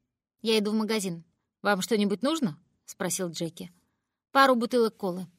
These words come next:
«Глория?» «Мне ничего не нужно, спасибо». Вскоре в квартире остались только мы с Север. Я никак не могла перестать думать о словах Лестера. «Сальвадор знает, что мы здесь.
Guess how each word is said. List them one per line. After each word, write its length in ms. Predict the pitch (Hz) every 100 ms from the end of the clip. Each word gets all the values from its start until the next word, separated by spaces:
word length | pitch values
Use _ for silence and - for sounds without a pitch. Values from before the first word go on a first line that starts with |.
| _ _ _
«Глория?» 480 | 196 185 185 208 226 - _ -
«Мне 180 | 214 233
ничего 300 | 214 202 196
не 100 | 185
нужно, 300 | 185 175 196
спасибо». 480 | - 202 - 180 175 _ _ _ _ _ _ _ _
Вскоре 340 | - - 277 269
в 100 | -
квартире 480 | 226 208 285 247
остались 360 | 196 233 208 190
только 320 | 214 190 190
мы 200 | 190 208
с 60 | 202
Север. 460 | - 190 185 - _ _ _ _ _
Я 140 | 190
никак 340 | 196 196 247 -
не 80 | 208
могла 240 | 202 202
перестать 400 | 202 196 214 185
думать 280 | 220 202 185
о 20 |
словах 340 | 202 190 190
Лестера. 400 | 190 156 - 190 - _ _ _
«Сальвадор 600 | - 190 180 185 196 196
знает, 460 | 175 180 202 214 -
что 180 | - 190
мы 160 | 202
здесь. 400 | 180 175 147 -